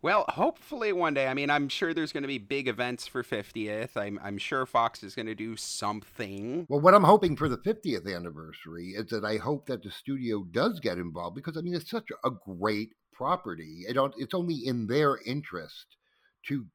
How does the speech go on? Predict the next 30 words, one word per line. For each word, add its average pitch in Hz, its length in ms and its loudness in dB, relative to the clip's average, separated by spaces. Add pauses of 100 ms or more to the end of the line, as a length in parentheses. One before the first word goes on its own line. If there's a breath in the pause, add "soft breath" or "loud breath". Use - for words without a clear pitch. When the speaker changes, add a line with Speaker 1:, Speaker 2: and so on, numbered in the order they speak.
(280)
Speaker 2:
you 151 100 0
know, 80 300 -4
keep - 280 -6
promoting 131 520 0
it 76 160 -14 (380 loud breath)
because 120 340 0
with 110 120 -6 (140)
every 127 300 0
new 135 200 0
generation, 107 960 -4 (560 soft breath)
you 120 80 -4
know, 104 240 0
there 117 200 2
are 120 180 2
new 131 380 0
fans 101 600 -2 (260)
that 135 260 2
do 202 160 0
wanna 117 320 -4
learn 73 260 -12
about 76 300 -14
the 76 100 -16
old 69 240 -14
stuff - 320 -18 (460 loud breath)
and 95 120 -2
they 117 80 0
wanna 127 460 -4
see 85 340 -8
this 80 200 -12
stuff, 82 300 -10